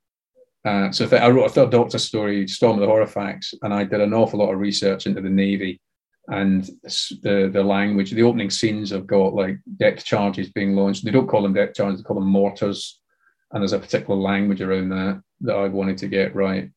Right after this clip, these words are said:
Another story, Vengeance of the Stones, an early one I did, starts off with two R A F jets in what would be, I mean, unit dating aside, it's this mid-seventies. And, um, and I researched particularly what type of aircraft were the R A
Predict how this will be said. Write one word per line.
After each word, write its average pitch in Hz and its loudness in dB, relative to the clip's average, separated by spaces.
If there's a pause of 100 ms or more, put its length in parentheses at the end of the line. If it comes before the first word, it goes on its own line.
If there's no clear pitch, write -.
(240)
Another 117 4
story, 110 -2
Vengeance 120 2
of 98 -2
the 98 -6
Stones, 120 4
an 101 -2
early 107 -2
one 107 -4
I 104 -2
did, 101 -2 (360)
starts 104 2
off 104 4
with - -12 (180)
two 107 0
R 101 2
A 101 2
F 101 2
jets - 0
in 104 -4
what 104 2
would 101 -4
be, 110 2
I 113 2
mean, 110 -2
unit 127 4
dating 110 2
aside, 104 2
it's - -8
this - -10 (180)
mid-seventies. 101 -4 (800)
And, 107 2
um, 101 4 (180)
and 113 2
I 107 2
researched 107 0 (580)
particularly 113 -2
what 123 2
type 113 2
of 107 0
aircraft 110 2
were 104 -4
the 104 2
R 104 6
A 104 0